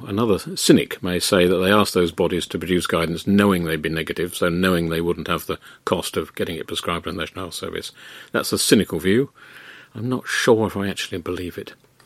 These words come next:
I would like to think they did it for the right reasons.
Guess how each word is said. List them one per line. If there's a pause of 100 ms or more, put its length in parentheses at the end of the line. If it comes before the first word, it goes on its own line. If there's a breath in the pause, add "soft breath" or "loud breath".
(420 soft breath)
I
would
like
to
think (280 loud breath)
they
did
it
for
the
right
reasons.